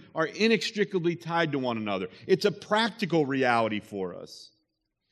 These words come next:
And when Jesus is talking to the Pharisees in chapter eight about the truthfulness of his testimony,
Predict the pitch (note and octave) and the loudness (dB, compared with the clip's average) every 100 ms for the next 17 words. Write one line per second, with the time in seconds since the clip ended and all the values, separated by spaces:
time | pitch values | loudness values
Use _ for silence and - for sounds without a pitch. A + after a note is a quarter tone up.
0 | _ _ - F3 D3 D#3 A#3+ G3+ F#3 F#3+ | _ _ -2 0 0 0 0 0 -2 0
1 | G3+ G#3 G#3 F#3+ F3 F#3+ F#3+ A3 G3+ F#3+ | 2 2 2 0 2 4 4 4 2 2
2 | D#3 D#3+ - F#3+ E3+ D#3+ D3 G#3+ F3+ - | 2 0 2 2 2 -2 4 4 2 -8
3 | - - E3 D#3+ D#3+ - - A#3+ A#3+ - | -12 2 4 4 2 0 2 4 2 0
4 | F#3 E3+ E3 D#3 C#3+ - G#3 G#3+ F3 D#3 | 0 0 0 -2 -4 2 2 2 0 0
5 | B2+ | 0